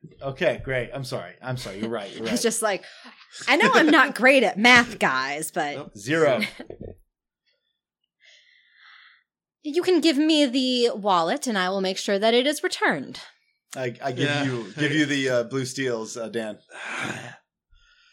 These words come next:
Speaker 3: Nice try, kid. All right, listen. I'll be upfront with you. You got a lodger here, name of, uh, Rosie O'Malley?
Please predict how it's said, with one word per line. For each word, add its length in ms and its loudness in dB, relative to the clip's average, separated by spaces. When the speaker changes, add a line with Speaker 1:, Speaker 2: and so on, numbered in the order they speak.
Speaker 3:
Nice 280 -8
try, 260 -12
kid. 300 -12
All 100 -12
right, 240 -10
listen. 420 -8
I'll 120 -12
be 120 -10
upfront 400 -8
with 100 -20
you. 220 -14
You 120 -8
got 80 -4
a 40 -6
lodger 400 -2
here, 380 -2
name 400 -10
of, 180 -12
uh, 420 -8
Rosie 320 -6
O'Malley? 440 -8